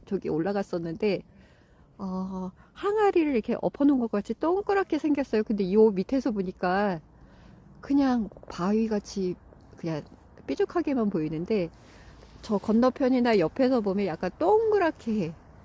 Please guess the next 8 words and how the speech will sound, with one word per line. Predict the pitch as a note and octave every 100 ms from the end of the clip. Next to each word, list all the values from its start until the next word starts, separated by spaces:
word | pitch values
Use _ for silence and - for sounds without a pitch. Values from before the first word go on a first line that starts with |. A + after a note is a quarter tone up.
| - - - - - -
동그랗게 | C4+ D#4 D#4 C#4 A3+
봉우리가 | G#3 F3+ G#3 F#3 E3
돼 | D#3
있거든요. | - D3 D#3 G3 A3 -
저, | - - - -
저쪽이, | F#3+ - G3 D#3 D#3 -
저 | F#3+ F3+ F3 D#3+
이름이, | F3 F3 G3+ B3 E3+